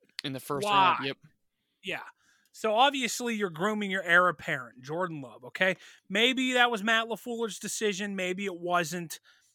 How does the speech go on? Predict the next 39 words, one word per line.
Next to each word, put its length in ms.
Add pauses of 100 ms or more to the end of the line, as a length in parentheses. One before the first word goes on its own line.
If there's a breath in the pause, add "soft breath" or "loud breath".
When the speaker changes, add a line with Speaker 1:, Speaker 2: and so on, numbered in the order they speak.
(100)
Speaker 2:
you 80
know, 140
whatever. 760 (360 soft breath)
But 120
Aaron 220
Rodgers 340
is 60
just 200
playing 240
on 100
a 60
whole 260
different 340
fucking 640
level 360
this 240
year, 180
bro. 440
Speaker 1:
Mm-hmm. 240 (120)
Speaker 2:
And 320 (380)
the 80
fact 400
that 100
I 140
did 100
not 200
pick 180
the 80
Packers 460
to 80
win 180
the 80
Super 340
Bowl 340
is 140
crushing 640
me 140
right 240
now. 220